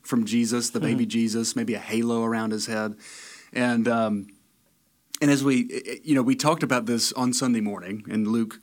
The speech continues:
Speaker 1: two, one through seven, um, that, that God, we would expect him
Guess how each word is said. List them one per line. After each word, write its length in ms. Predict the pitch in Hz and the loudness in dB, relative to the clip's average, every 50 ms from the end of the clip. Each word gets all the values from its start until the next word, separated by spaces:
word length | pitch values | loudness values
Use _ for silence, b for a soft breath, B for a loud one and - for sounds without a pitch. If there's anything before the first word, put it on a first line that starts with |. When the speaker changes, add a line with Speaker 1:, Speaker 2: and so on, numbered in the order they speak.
| - | -8
Speaker 1:
two, 240 | - - 120 113 110 | -4 0 0 2 2
one 220 | 104 110 110 107 101 | 2 0 -2 -2 -2
through 160 | 107 101 95 | -4 -6 -4
seven, 420 | - - 113 104 92 90 90 104 B B B B B B B B B | -2 -2 -2 -2 -4 -6 -10 -10 B B B B B B B B B
um, 420 | - 107 110 110 107 104 104 104 107 - | -6 -4 -2 -2 -2 -2 -2 -4 -4 -4
that, 320 | 113 120 117 110 - - 113 | -4 -2 -2 -4 -4 -6 -8
that 200 | 117 107 107 113 | -8 -8 -6 -4
God, 480 | 127 123 143 165 151 127 117 113 107 - - - - 80 80 - - | 0 0 2 2 0 0 -2 -4 -8 -12 -16 -20 -20 -18 -16 -8 0
we 140 | 139 143 | 2 2
would 140 | 131 123 117 120 | 4 4 2 0
expect 540 | 113 - - - - 175 180 190 185 - | 0 0 -2 -2 0 0 0 -2 -2 -6
him 460 | - 135 120 110 101 95 117 127 131 | -4 -2 -2 -2 -2 -2 -4 -6 -8